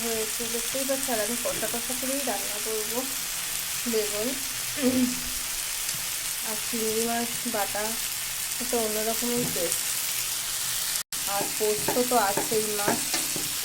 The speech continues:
বাটা। দেখো, হালকা একটু আবার চিনি আমি ছেড়ে দিলাম, হালকা। তোমরা যে কোনো ভাত, রুটি, এই দেখো আমাদের রুটি হচ্ছে,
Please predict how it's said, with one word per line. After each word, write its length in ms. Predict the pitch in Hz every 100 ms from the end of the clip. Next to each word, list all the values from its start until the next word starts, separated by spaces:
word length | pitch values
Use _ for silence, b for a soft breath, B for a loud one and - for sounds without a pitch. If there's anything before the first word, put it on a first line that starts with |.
| - - 214
বাটা। 300 | 196 - 185 180 - - - - 240
দেখো, 220 | 240 240 262 247
হালকা 380 | 233 220 220 247 240
একটু 280 | - - 233 226
আবার 160 | 233 247
চিনি 240 | - 226 214 220
আমি 160 | 233 -
ছেড়ে 240 | - 214 - 214
দিলাম, 260 | 214 214 214 - - - - - 220
হালকা। 400 | 214 202 - 202 - 175 175 - - 440 - - - - - - 269
তোমরা 240 | 254 262 240
যে 80 | 254 247
কোনো 160 | 254 262 247 -
ভাত, 400 | 233 226 226 226 233 214
রুটি, 260 | 233 233 233
এই 60 | 202
দেখো 160 | 208 220 208
আমাদের 220 | 202 220
রুটি 220 | 208 202 214
হচ্ছে, 300 | 208 196 -